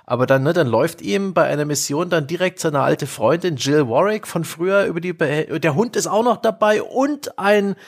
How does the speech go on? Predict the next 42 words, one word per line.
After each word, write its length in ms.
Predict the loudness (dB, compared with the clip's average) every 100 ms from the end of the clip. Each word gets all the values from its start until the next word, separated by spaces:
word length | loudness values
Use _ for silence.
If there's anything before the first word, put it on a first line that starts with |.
| -20 -20 -6
äh, 500 | 2 4 4 0 -2
gleichzeitig 540 | 0 0 0 0 -2 0
läuft 260 | 0 0
ihm 100 | -4
auch 120 | -4 -2
noch 120 | -2
der 140 | -2
Cid 220 | -2 -2
über 160 | -2 -2
den 180 | -2 -2
Weg, 380 | -4 -4 -8 -2
der 320 | 2 2 2
ist 180 | -2 -2
so 120 | -2
ein, 160 | -2 -2
so 160 | -4 -4
ein, 120 | -4
so 100 | -2
ein 80 | 2
Robin 300 | 2 2 0
Hood, 340 | -2 -4 -2
der 240 | 2 2
die 240 | 0 -4 -2
Branded 540 | 0 2 2 -2 0
der 120 | 0
Welt 300 | 2 2 0
aufsammelt 560 | -2 -2 0 0 0 0
und 140 | -2
ihnen 140 | -2 -2
eine 120 | -2
Zuflucht 440 | -2 -6 -8 -10
bietet. 400 | -6 -4 -4 -2
Was 220 | -2 -2 -2
für 160 | -2
ein 160 | 0 -4
Zufall. 580 | -6 -8 -4 -4 -4 -6 -20 -20 -20 -8
Und 160 | 0
dann 100 | 2
muss 180 | 2 -2
unser, 420 | -2 0 2 2 0
unser, 960 | 0 2 2 0 0 2 2 2
äh, 40 | 0